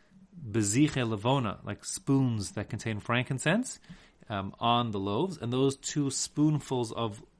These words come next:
frankincense must be offered on the Mizbeach. And so we're talking about the two guys on Shabbos morning, when it's in Shabbos morning when the, when the switch happens, the switch of the old bread goes out and the new bread comes in, and the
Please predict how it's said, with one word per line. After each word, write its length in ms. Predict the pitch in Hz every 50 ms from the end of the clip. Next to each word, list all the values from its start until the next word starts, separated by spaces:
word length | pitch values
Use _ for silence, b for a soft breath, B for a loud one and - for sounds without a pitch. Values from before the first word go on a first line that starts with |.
| _ _ -
frankincense 540 | - 170 190 208 202 - - 160 147 123 -
must 220 | 123 120 117 - -
be 100 | 117 - -
offered 380 | 123 127 131 131 - 120 110
on 240 | - - 113 110 104 101
the 60 | 92
Mizbeach. 640 | 87 87 82 90 92 95 98 139 214 277 - - - B B B B B B B B B -
And 140 | 123 117 117
so 120 | - 127 113
we're 100 | 113 110
talking 240 | - 143 143 131
about 180 | 131 131 120 107
the 60 | 113
two 200 | 101 - - 147
guys 240 | 131 135 127 123 113
on 60 | 117
Shabbos 380 | 113 - - 123 113 117 - -
morning, 260 | 175 196 185 160 135
when 240 | 123 117 113 110 104 - - - - -
it's 220 | 120 - - - -
in 100 | - 113
Shabbos 360 | - - 143 131 117 117 -
morning 200 | 120 123 120 113
when 100 | 110 104
the, 200 | 98 101 104 107 - - - _ - - - - - - - -
when 240 | 123 107 107 107 104
the 240 | 101 95 95 92 87 - _ _ _ _ _ b b b b b b b
switch 380 | - - - 131 123 - -
happens, 580 | - 139 151 160 156 113 104 120 151 156 - -
the 60 | - -
switch 280 | - - 110 - -
of 100 | 107 92
the 80 | 92 104
old 420 | - 113 110 107 107 107 - - - _ b b b b b b -
bread 220 | 113 107 107 101
goes 240 | 98 107 104 98 101
out 220 | 110 107 107 110
and 100 | - 101
the 40 | 98
new 120 | 101 107
bread 220 | 98 104 101 98 -
comes 180 | - 123 131
in, 200 | 175 180 175 175 175 B B B B B B B B B B
and 200 | 117 110 104 101
the 200 | 101 98 95 92